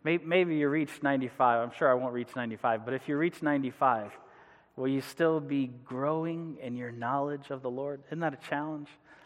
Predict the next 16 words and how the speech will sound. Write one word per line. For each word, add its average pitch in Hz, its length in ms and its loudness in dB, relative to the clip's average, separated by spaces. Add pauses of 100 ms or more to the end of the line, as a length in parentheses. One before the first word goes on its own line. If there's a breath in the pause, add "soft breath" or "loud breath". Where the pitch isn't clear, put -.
(160 loud breath)
to 139 80 0
all 135 280 4
of 131 80 -4
us? 139 180 -4 (400)
It's, 143 240 -8 (200)
it's, - 340 -12 (540 soft breath)
you 135 100 -4
know, 135 80 2
for 127 160 -6
pastors, 143 680 0 (120)
for 117 140 -8 (120)
all 175 240 0
of 117 140 -4
us, - 200 -14 (720 soft breath)
to 143 100 -14 (140)
keep - 380 -10